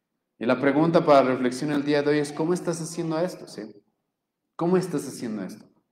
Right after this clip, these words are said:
¿Cómo estás ejerciendo tus dones? Las habilidades que Dios te ha dado, cualquiera sea.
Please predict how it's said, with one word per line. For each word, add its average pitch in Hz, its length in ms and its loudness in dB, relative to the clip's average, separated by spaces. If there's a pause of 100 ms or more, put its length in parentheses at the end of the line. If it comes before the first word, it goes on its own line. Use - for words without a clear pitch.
(280)
¿Cómo 151 200 2
estás 165 240 0
ejerciendo 170 580 0
tus 135 220 -2
dones? 156 480 0 (260)
Las 113 200 -2
habilidades 147 680 4
que 151 100 -2
Dios 143 280 2
te 147 80 0
ha 139 40 4
dado, 131 280 2
cualquiera 185 420 -2
sea. - 480 -6